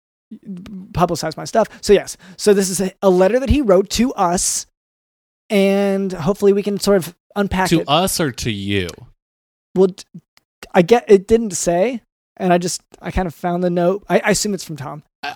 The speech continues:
Speaker 2: I, I just would be shocked if he, like, actually wrote to me. We haven't spoken
Speaker 1: Yeah.
Speaker 2: in, I mean, it's probably seven
Speaker 1: Yeah.
Speaker 2: years.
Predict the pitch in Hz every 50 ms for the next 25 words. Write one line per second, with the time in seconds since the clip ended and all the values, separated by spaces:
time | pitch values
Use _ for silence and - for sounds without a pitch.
0 | - - 143 147 - 151 151 156 - - 156 175 170 202 185 - 170 151 131 107
1 | 117 107 98 - - - 131 110 104 95 - _ - - 113 107 - - 101 101
2 | 98 92 87 87 90 101 120 _ _ _ _ _ _ _ _ _ _ _ _ -
3 | 139 135 _ - 117 104 95 - - 104 98 98 - - - 101 95 92 87 87
4 | 104 98 95 90 - - - 95 87 90 101 120 131 139 131 107 - - - -
5 | - 131 135 135 - - - 87 87 87 90 98 - - _ _ _ - - 170
6 | 156 135 135 139 156 - 107 95 90 87 87 90 90 85 87 85 - - - -
7 | - 92 95 92 87 - - 98 92 92 110 107 104 104 104 - 151 143 139 139
8 | 143 - _